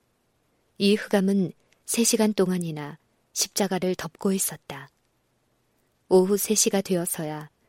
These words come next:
흑암이 사람들에게서 사라졌으나 오히려 흑암은 외투처럼 구주를 둘러싸고 있었다. 그리고 노한 번개는 십자가에 달리신 예수를 치는 듯했다.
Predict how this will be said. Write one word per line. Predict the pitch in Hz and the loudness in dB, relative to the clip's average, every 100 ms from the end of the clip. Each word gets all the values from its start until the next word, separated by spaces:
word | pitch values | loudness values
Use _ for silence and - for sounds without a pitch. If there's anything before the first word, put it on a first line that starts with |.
| _ _ - | _ _ -2
흑암이 | 214 180 185 | 0 2 2
사람들에게서 | 185 208 208 202 202 180 170 185 | 0 -2 -2 0 0 2 0 0
사라졌으나 | - - 202 190 - 165 147 143 _ _ _ _ _ _ _ | -2 -6 -6 -4 -4 -6 -10 -14 _ _ _ _ _ _ _
오히려 | 190 185 180 180 165 - _ _ _ | 2 2 2 0 -2 -8 _ _ _
흑암은 | - 226 208 208 | -4 2 4 4
외투처럼 | 175 - 196 - 180 175 170 156 - | 2 0 -4 -4 -2 -2 -4 -6 -4
구주를 | 202 202 208 202 | -2 0 2 2
둘러싸고 | 202 196 208 - 185 147 | 2 0 2 -2 -2 -2
있었다. | 151 180 - - 139 - _ _ _ _ _ _ _ - | -2 -4 -8 -14 -18 -20 _ _ _ _ _ _ _ 0
그리고 | 175 170 160 160 147 _ | 0 0 -2 -2 -4 _
노한 | 175 185 180 190 180 | 0 2 2 -2 0
번개는 | 196 180 180 175 175 165 - _ _ | 0 0 -2 -2 -2 -6 -10 _ _
십자가에 | - 220 - 202 196 196 | -2 -2 0 -2 2 0
달리신 | - 185 190 - 196 | 0 0 2 2 4
예수를 | 185 196 214 202 202 | 4 4 4 2 2
치는 | - 226 220 | 2 2 2
듯했다. | 214 - - - 135 | 0 -4 -12 -12 -12